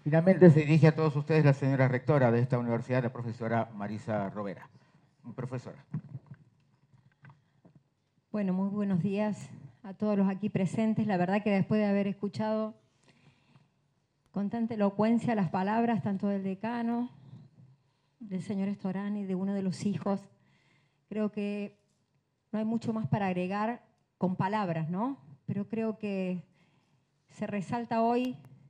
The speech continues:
Speaker 2: lo que transmiten cada uno de los que estamos acá. Recordar la historia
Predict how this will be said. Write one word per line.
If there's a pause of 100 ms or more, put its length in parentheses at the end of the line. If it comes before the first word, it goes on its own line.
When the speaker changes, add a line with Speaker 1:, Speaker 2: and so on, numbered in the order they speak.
(460)
Speaker 2:
lo
que
transmiten
cada
uno
de
los
que
estamos
acá. (840)
Recordar
la
historia